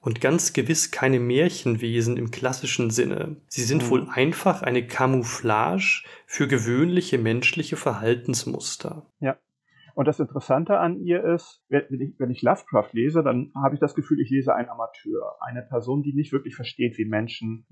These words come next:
Speaker 2: Sozietäten funktionieren. Ich habe das Gefühl, er ist ein Laie, wenn er darüber schreibt. Bei Schmidt und bei Lem merke ich, dass es große Geister sind, dass sie wirklich sich damit intensiv beschäftigt haben.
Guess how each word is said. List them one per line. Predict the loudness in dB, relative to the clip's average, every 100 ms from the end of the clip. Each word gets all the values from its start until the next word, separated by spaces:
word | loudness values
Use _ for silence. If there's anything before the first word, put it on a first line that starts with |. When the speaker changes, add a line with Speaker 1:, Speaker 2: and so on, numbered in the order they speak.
| -6 0
Speaker 2:
Sozietäten | 0 0 -2 2 0 0
funktionieren. | -6 -8 -8 -10 -8 -8
Ich | -6
habe | -6
das | -2
Gefühl, | -2 2
er | 2
ist | 2
ein | 2
Laie, | 2 2 0
wenn | -4
er | -10
darüber | -14 -16 -20
schreibt. | -18 -8 -8 -8 _ _ _ _
Bei | 0
Schmidt | 0 2 2 0 -14 _
und | -4 0
bei | 4 4 4
Lem | 4 4 4
merke | 4 4 2
ich, |
dass | -2 -4
es | -4
große | -4 -4 -2
Geister | 0 0 -2 -4
sind, | -6 -8
dass | -8
sie | -4 -4
wirklich | -6 -8
sich | -8
damit | -6 -6
intensiv | -4 -4 -4 -6
beschäftigt | -6 -6 -8 -10 -8
haben. | -8 -8